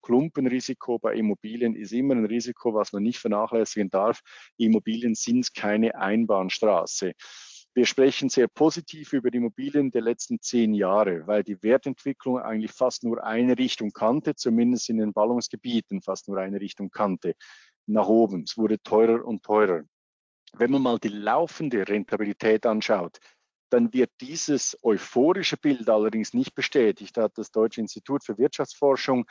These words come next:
ganz klar festgehalten, dass es fünfzig Prozent der Immobilien gibt, die keine zwei Prozent, zum Teil sogar negativ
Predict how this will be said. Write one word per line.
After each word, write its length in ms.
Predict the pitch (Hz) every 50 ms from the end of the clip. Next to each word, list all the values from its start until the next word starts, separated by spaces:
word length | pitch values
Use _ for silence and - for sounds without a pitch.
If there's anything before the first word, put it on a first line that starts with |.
| - - - - - _ _ _
ganz 240 | - 113 117 123 -
klar 220 | - 123 120 117
festgehalten, 800 | - - 127 143 - - - 127 117 127 135 127 - 135 127 113
dass 220 | - 117 107 -
es 120 | - 101 -
fünfzig 420 | - 131 147 143 - - 120 -
Prozent 400 | - 110 - - 131 147 139 -
der 80 | 143 123
Immobilien 480 | 123 120 113 - 127 127 127 127 120
gibt, 400 | 113 - 131 113 - - - -
die 140 | 123 113 104 _ _ _ _ _ _
keine 280 | - - 113 123 139 135
zwei 260 | - - 123 117 110
Prozent, 480 | - 113 104 - - 131 135 147 147 -
zum 160 | - 123 110
Teil 220 | - 117 117 117
sogar 240 | 107 110 - 104 98
negativ 800 | 98 101 104 110 113 123 123 - 127 - - 135 131 127 -